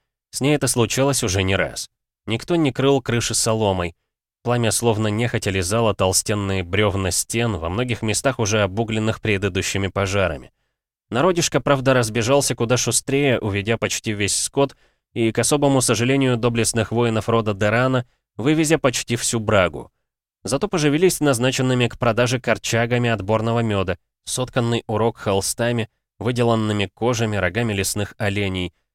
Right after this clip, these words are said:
Всё это можно продать не без выгоды. Дигвилл Дерано с удовольствием оглядывал нагруженные добычей телеги.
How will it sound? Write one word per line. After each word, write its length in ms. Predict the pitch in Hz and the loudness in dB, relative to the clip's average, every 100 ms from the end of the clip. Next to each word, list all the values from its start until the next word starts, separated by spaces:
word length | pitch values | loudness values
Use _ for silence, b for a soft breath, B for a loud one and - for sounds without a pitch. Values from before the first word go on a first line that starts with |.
| _ _ | _ _
Всё 200 | - 131 | -2 -2
это 180 | 139 | 0
можно 320 | 131 131 123 113 | 0 2 0 0
продать 380 | 117 98 110 - | 0 0 -2 -2
не 100 | 104 | -6
без 240 | 95 104 101 | -2 -2 0
выгоды. 480 | 95 80 71 - - _ _ _ _ _ _ _ _ | -2 -4 -8 -10 -14 _ _ _ _ _ _ _ _
Дигвилл 420 | 101 151 147 147 | -4 0 4 4
Дерано 440 | 127 131 143 147 143 | 4 4 4 4 2
с 80 | |
удовольствием 640 | 135 123 127 135 - 127 120 | 0 2 2 0 0 0 0
оглядывал 500 | 107 120 131 127 123 | 0 0 2 2 2
нагруженные 720 | 120 110 113 110 117 113 113 | 2 0 0 0 0 0 -2
добычей 460 | 101 92 92 - 90 | -2 -2 -4 -4 -4
телеги. 560 | - 92 87 73 - | -4 -2 -2 -4 -16